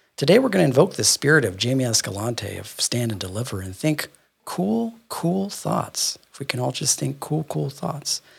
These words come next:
We're all out there trying to manifest a better life, which is good. That's a good thing, but I'm a simple guy today. Let's manifest a low of around sixty to seventy degrees tonight, something a little cooler.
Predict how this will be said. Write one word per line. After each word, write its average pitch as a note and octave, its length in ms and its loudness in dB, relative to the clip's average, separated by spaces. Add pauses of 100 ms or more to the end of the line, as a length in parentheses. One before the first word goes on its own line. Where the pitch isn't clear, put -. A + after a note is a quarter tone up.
(600)
We're B2+ 100 -2
all D3 120 8
out D3+ 160 8
there C#3 120 6
trying D3 200 4
to C3+ 40 4
manifest C#3+ 520 4
a - 20 0
better C3 240 6
life, D3 320 2
which D#3 180 4
is B2 180 4
good. G3 500 0
That's - 180 0
a D#3 60 -2
good C#3+ 200 2
thing, F#3 220 -2
but B2+ 100 -2
I'm A3 140 2
a B3+ 40 0
simple B3+ 360 0
guy F#3 460 -4 (200)
today. F2+ 420 -6 (520)
Let's - 220 -2
manifest B3+ 480 0
a E3 40 6
low E3 180 8
of C3 120 4
around B2+ 220 6
sixty D#3 400 2
to B2+ 80 0
seventy D3 380 4
degrees C3+ 680 0
tonight, A#2 560 -2
something B3 320 0
a F3 40 2
little B2+ 180 4
cooler. A2+ 420 0